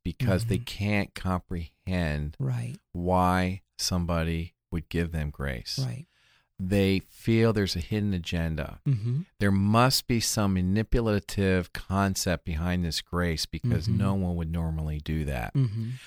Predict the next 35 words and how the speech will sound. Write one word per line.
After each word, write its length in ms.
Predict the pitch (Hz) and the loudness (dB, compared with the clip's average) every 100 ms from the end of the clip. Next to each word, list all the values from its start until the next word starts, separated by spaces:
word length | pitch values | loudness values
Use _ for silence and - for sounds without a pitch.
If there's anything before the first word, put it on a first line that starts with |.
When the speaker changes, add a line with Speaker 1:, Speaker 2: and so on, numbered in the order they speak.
| - - - | -20 -14 -4
Speaker 1:
Uh, 300 | 95 92 90 - - | -2 -2 -4 -8 -6
<clears throat> 260 | 123 92 - | -4 -4 -8
my 200 | 104 104 | -4 0
wife 360 | 101 101 107 - | 2 4 4 2
and 100 | 101 | 0
I 120 | 92 | 0
were 100 | 87 | 0
talking 460 | 85 - 92 87 90 | -2 -2 -2 -2 -4
to 80 | 82 | -4
some 180 | - 85 | -6 -8
people 320 | - 80 80 | -6 -6 -6
recently 580 | 82 87 - 80 80 80 | -4 -2 -2 -4 -6 -6
about 440 | 80 80 82 82 - _ _ _ | -8 -4 -2 -2 -4 _ _ _
the 160 | 92 | 0
idea 440 | 87 85 87 85 85 | 0 0 -2 0 0
of 300 | 80 80 80 | 0 -2 -2
our 380 | 80 80 78 73 - | -2 0 -2 -4 -2
podcast. 540 | 139 - 57 - - - | -2 -4 -10 -10 -10 -2
Speaker 2:
Mm-hmm. 200 | 123 131 196 - - | 0 -2 -6 -14 -8
Speaker 1:
And, 360 | - 92 90 87 | 0 2 2 0
uh, 420 | 90 87 87 85 85 | 0 2 2 0 -2
we 200 | 82 104 | -2 0
have 180 | 104 98 | 2 2
this 100 | 90 | 0
big 220 | - 101 | 0 0
event 280 | 92 90 90 | 2 2 0
coming 300 | - 90 85 | 0 0 2
up 220 | 85 82 | 0 0
on 100 | 87 | 0
October 460 | 82 82 - 90 87 | 0 -2 -2 0 0
eleventh 440 | 80 87 87 85 82 | 0 2 2 0 -2
of 120 | 78 | 0
this 200 | 76 - | 0 2
Speaker 2:
Mm-hmm. 80 | - | 2
Speaker 1:
year. 320 | 78 76 73 | 2 2 -2